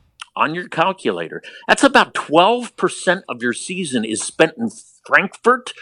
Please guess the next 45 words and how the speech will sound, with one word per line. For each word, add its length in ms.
or 160
London, 680
and 240
it's 140
happening 800
more 600
and 180
more 340
and 180
more. 420
Now, 420
what 140
I 80
would 160
tell 160
you 60
about 180
the 100
N 60
F 140
L 200
is 200
it 140
is 160
not 300
a 60
global 380
sport. 380
Goodell 320
is 120
out 140
of 80
his 140
mind 360
when 120
he 80
says, 240
"Oh, 160
we 140
want 120
to 60
be 100
a 60
global 340
sport." 320